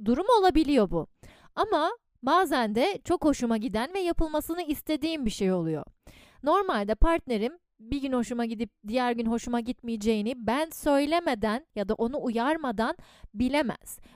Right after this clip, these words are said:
Bu yüzden seks esnasında da iletişim içerisinde bulunmanız gerekiyor. Hani illa böyle konuşun demiyorum çünkü konuşmayı sevmeyenler de var.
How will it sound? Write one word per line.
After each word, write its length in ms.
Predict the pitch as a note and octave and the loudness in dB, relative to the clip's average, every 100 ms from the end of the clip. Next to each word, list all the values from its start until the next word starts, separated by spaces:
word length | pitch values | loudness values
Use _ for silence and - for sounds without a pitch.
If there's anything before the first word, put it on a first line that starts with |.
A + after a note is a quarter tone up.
| - | -2
Bu 160 | D#4 B4 | 4 6
yüzden 420 | E4+ G#3 F3+ F3 | 4 2 -4 -6
seks 380 | - G4 A4 - | -4 -2 -2 -4
esnasında 920 | A#3+ B3 C#4 C#4 C4+ - D4+ E4 E4 | -2 -2 -4 -4 -4 -6 -6 -2 2
da 40 | C#4+ | 0
iletişim 560 | A#3 A3 - - A3+ | 0 -4 -4 -10 -10
içerisinde 680 | A3+ - A3 G3+ - G#3+ G3+ | -6 0 2 2 -2 -4 0
bulunmanız 600 | G#3 A3 G3+ G3+ G3+ F#3 | 0 0 0 -2 -2 -2
gerekiyor. 540 | G3 F3 E3 - F3+ E3 | -2 -2 -2 0 0 0
Hani 420 | - - C4+ C#4+ | -8 -10 -4 -4
illa 440 | C#4+ C#4 C#4+ C#4+ C4 | -4 0 2 4 6
böyle 240 | C#4+ C#4+ | 8 6
konuşun 760 | - C#4+ C#4+ - D4+ C#4+ A#3+ G3+ | 2 -2 -2 -2 -4 -4 -8 -12
demiyorum 640 | G#3 D#4 F4 A#3+ G3 G3 | 0 0 0 -2 0 -2
çünkü 240 | A#3+ A3+ | -6 -10
konuşmayı 520 | - A3+ A3+ B3 A#3 A#3+ | -6 -6 -6 -8 -8 -6
sevmeyenler 840 | A#3+ A#3+ A#3+ A#3+ A#3 A#3+ C4+ B3 | -4 -2 -2 0 0 -2 -2 -2
de 120 | F#3+ | -4
var. 160 | F3 | -2